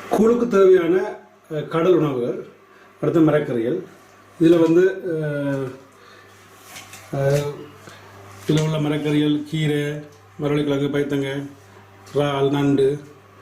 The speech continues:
மீன் வகைகள், இது அனைத்தையும்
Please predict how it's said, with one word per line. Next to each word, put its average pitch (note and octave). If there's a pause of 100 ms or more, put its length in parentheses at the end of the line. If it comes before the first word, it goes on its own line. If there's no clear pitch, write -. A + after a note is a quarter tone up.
(320)
மீன் D3
வகைகள், C3+ (1120)
இது D3
அனைத்தையும் D#3+